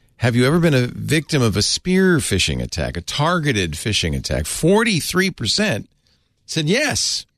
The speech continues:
But, and this is sad, only twenty-three percent said they have dedicated spear phishing protection. "We just hope, uh, our employees won't open it." That's what, <laughs> that's what they said. The rest of them said, "Hey, just hope they don't open it."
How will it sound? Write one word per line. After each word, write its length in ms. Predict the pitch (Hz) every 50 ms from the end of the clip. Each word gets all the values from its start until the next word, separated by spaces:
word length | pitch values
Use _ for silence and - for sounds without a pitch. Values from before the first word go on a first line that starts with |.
| _ _ _ _ _ _ _ _ _ _ _ _ _ _ _ _ _ _ _ _ _ _ _ _ _ _ _ _ _ _ _ _ _
But, 180 | - 151 - - -
and 180 | - 135 127 135
this 160 | 156 139 -
is 100 | 110 95
sad, 300 | - - 156 139 113 110
only 200 | 135 139 135 127
twenty-three 720 | - - - 175 202 240 262 214 139 107 - - 120 107
percent 400 | 101 - 104 - - 123 131 127
said 160 | - 139 127 123
they 100 | 127 123
have 160 | 127 113 104
dedicated 520 | - 139 143 147 139 - 135 120 117 98
spear 300 | - - - - 165 160
phishing 360 | 135 - 147 127 - 110 90
protection. 640 | - 107 - - 175 214 220 - - - 67 - - - _ _ _ _ _ _ _ _ _ _ _ _ _ _ _ _ _ _
"We 100 | - 160
just 180 | 151 165 - -
hope, 320 | 160 170 165 - - -
uh, 180 | 170 165 160 165
our 120 | 165 160
employees 400 | 170 170 123 143 185 185 175 143
won't 180 | 160 185 190 208
open 200 | 214 202 - 143
it." 200 | 117 - - _
That's 220 | - 135 143 - -
what, 140 | 139 131 - _ _ 151 139 - - -
<laughs> 340 | 147 - 262 - - - -
that's 220 | 170 202 - -
what 100 | - 156
they 160 | 151 151 147 139
said. 300 | - - 131 127 113 - _ _ _ - - - -
The 100 | - -
rest 260 | 175 180 151 - -
of 60 | - 165
them 80 | 131
said, 340 | - - - 131 123 117 113 - -
"Hey, 200 | - 285 277 240 - _ _ _ _ _ _ _
just 180 | - 226 170 -
hope 220 | - 208 208 -
they 100 | 208 208
don't 160 | 202 208 214
open 240 | 220 226 196 190 165
it." 120 | 147 -